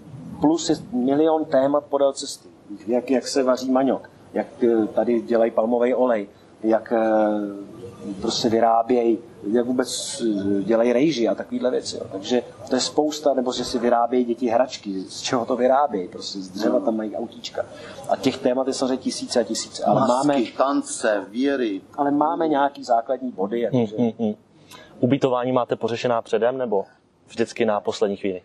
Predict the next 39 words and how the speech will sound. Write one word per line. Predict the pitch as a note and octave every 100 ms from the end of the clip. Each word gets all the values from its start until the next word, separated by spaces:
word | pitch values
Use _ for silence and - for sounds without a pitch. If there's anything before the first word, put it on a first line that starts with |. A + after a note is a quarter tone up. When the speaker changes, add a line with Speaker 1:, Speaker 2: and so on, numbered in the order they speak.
| _ -
Speaker 1:
Ale | C#3 E3+
je | F#3
příjemný, | - A2 A#2+ D#3 F3 - -
vždycky | C#3+ -
je | E3+
to | D#3+
většinou | D3+ D#3
na | C#3
poslední | C#3+ - D3+ B2
chvíli, | A#2 C3 C#3+
že, | B2+ C3 B2+ - - - -
anebo | C3 D#3+ D#3+
víme, | A#2 A#2+ B2 C#3 D3 D3 -
že | - B2+
jedeme | B2+ C3+ C3
do |
nějakého | C3+ C#3+ C#3 G2+
města, | G2 G2+ A2+
kde | A2+ C#3+
buď | C#3 -
Igor | D3 B2+ G#2+
byl | A2+ B2
a | A#2
zná | A2
tam | G#2 G2+
ubytování, | - G2+ A#2 A2+ A#2+
nebo | C#3 D3+ B2 - -
jakože | A#2 C3 B2 A#2 - - - -
taková | B2 C3+ B2
náhoda | A#2 A2+ B2+
jako | A#2 -
s |
tebou, | - G#2+ A#2 A#2+
že | A2+
se | C3
nám | A2+ G2
ozveš, | G#2 G#2+ A2+
když | A2 -
jsme | A2+